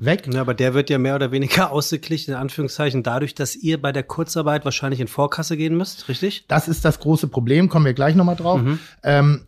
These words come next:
Speaker 1: aber wir haben eben auch die sehr hohen Personalkosten. Und mein, mein Gefühl, und ich glaube, da stehe ich nicht alleine, das ist das, was ich jetzt von allen Seiten höre.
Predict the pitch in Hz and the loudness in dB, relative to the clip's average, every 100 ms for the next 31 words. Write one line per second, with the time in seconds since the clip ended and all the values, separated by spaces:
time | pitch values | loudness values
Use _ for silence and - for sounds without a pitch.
0 | - 135 143 147 147 143 139 - 151 139 | -2 2 4 4 2 2 0 0 2 2
1 | 139 147 143 151 135 135 127 127 120 107 | 4 4 4 2 0 0 -2 -2 -4 -6
2 | 113 113 107 135 107 131 170 185 - 135 | -6 -6 -4 -4 -2 0 2 0 -2 -4
3 | 147 165 151 135 - - 175 190 190 143 | -2 0 -2 -6 -10 -6 -2 2 2 0
4 | 143 - 143 147 139 - 147 151 180 175 | -2 -2 -2 0 -2 0 2 2 2 0
5 | 139 131 117 113 131 156 - 143 135 139 | 0 0 0 -4 -4 -6 -4 -4 -2 -4
6 | 135 139 - 135 120 139 147 135 127 131 | -2 -4 -4 -6 0 2 2 2 0 0
7 | 131 123 110 | 0 0 -4